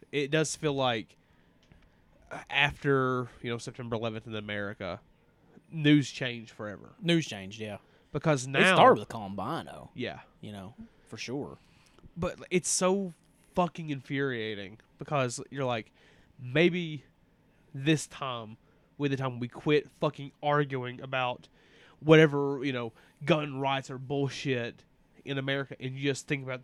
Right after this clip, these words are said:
Speaker 1: this, you know, th-, these kids' families.
Speaker 2: Yeah.
Speaker 1: And, you
Speaker 2: Or
Speaker 1: know,
Speaker 2: try to figure out why.
Speaker 1: Yeah.
Speaker 2: You know what I mean?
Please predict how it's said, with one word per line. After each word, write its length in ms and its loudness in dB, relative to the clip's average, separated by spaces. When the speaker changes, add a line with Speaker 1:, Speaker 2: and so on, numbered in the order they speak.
Speaker 1:
this, 260 -10
you 120 -4
know, 100 2
th-, 160 -4
these 200 0
kids' 400 2
families. 800 -4
Speaker 2:
Yeah. 300 -6
Speaker 1:
And, 320 -2
you 140 -4
Speaker 2:
Or 40 0
Speaker 1:
know, 40 0
Speaker 2:
try 120 2
to 60 -2
figure 280 -6
out 160 -10
why. 460 -6
Speaker 1:
Yeah. 280 -2
Speaker 2:
You 60 -8
know 60 -12
what 60 -10
I 40 -12
mean? 260 -12